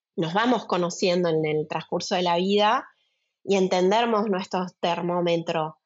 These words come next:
Yo sé que soy, además tengo una personalidad, si alguien venía en es-, en un momento y me decía, "Bueno, seguro que no podés hacer esto, o hasta acá podés hacer", yo decía, "Ah, te voy a demostrar que no,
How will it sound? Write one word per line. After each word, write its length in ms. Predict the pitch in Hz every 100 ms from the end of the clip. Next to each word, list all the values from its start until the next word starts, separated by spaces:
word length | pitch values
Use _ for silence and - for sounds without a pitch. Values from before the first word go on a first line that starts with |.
| _ _ -
Yo 140 | -
sé 200 | 190 220
que 140 | 220 202
soy, 320 | - 185 185
además 320 | 175 170 196
tengo 140 | 220 208
una 140 | 180
personalidad, 640 | 170 180 180 165 175 214 220
si 60 |
alguien 320 | 175 175 185 185
venía 540 | 175 190 226 226 202
en 60 | 190
es-, 200 | 208 -
en 120 | 185
un 80 | 185
momento 360 | 190 202 214 202
y 60 |
me 100 | 185
decía, 220 | 175 180
"Bueno, 300 | 165 185 185
seguro 320 | 170 170 185 185
que 80 |
no 120 | 180 175
podés 200 | 180 180
hacer 240 | 175 180
esto, 260 | 196 196 156
o 100 | 151
hasta 340 | - 165 156
acá 320 | 165 180 208
podés 220 | 196 185 185
hacer", 320 | 196 240 277 - 339 339 285 208
yo 120 | 196
decía, 240 | 185 185 -
"Ah, 220 | 190 160
te 60 | 170
voy 100 | 190
a 60 |
demostrar 500 | 214 190 - 180 196 208
que 140 | 180
no, 400 | 190 185 165